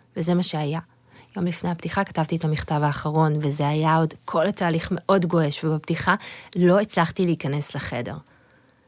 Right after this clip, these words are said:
הייתי כל הזמן בחוץ, מדי פעם הצצתי,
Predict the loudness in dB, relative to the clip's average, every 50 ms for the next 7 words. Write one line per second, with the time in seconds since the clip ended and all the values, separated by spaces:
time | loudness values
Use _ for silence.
0 | _ -8 -6 -4 -4 -4 -4 -6 -6 -4 0 0 2 2 2 2 2 2 2 0
1 | 0 -2 -2 -2 -2 -2 -2 -4 -6 -4 -4 -4 -4 -2 -2 -2 0 0 0 -2
2 | -2 -4 -4 -4 -4 -6 -6 -8 -8 -8 -6 -6 -6